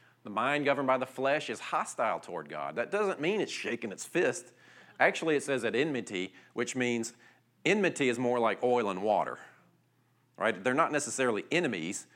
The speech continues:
but you can't mix them. You try to mix oil and water and they separate. So the flesh mind doesn't mix with the spiritual mind. Which one do you want?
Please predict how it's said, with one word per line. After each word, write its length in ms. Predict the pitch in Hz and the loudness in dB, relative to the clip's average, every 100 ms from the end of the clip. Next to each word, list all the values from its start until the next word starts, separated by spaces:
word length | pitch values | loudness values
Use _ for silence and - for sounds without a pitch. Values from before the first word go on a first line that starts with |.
| _ | _
but 160 | 117 117 | -6 -4
you 40 | |
can't 220 | 117 123 110 | -2 -2 0
mix 240 | 131 - | -4 -4
them. 160 | 57 - _ _ - | -12 -16 _ _ -14
You 160 | 101 110 | -12 -8
try 260 | - 127 | 0 2
to 60 | 120 | 2
mix 220 | 117 117 | 0 0
oil 160 | 104 104 | -2 -2
and 80 | |
water 300 | 92 95 95 | 0 2 0
and 80 | 85 | -2
they 80 | 85 | -6
separate. 560 | - 147 - 57 50 - _ _ _ _ _ _ _ _ | -6 -8 -8 -8 -10 -16 _ _ _ _ _ _ _ _
So 180 | - 120 | -2 0
the 80 | 107 | 0
flesh 400 | - 214 277 - | 2 2 2 0
mind 480 | 120 95 85 110 - _ _ _ _ _ _ | -2 0 -4 -6 -10 _ _ _ _ _ _
doesn't 280 | - 139 - | 0 0 2
mix 560 | 180 269 247 - - - _ _ _ - | 2 2 0 -6 -10 -14 _ _ _ -8
with 140 | 117 | -6
the 60 | 110 | -6
spiritual 480 | - 202 - 87 | -2 -2 -2 -6
mind. 400 | 78 69 55 50 - _ _ _ _ _ _ _ _ _ _ _ _ _ _ | -10 -10 -12 -18 -20 _ _ _ _ _ _ _ _ _ _ _ _ _ _
Which 200 | 120 143 | -6 -2
one 160 | 147 143 | 0 0
do 60 | |
you 160 | 139 175 | 0 0
want? 260 | 101 62 | 0 -6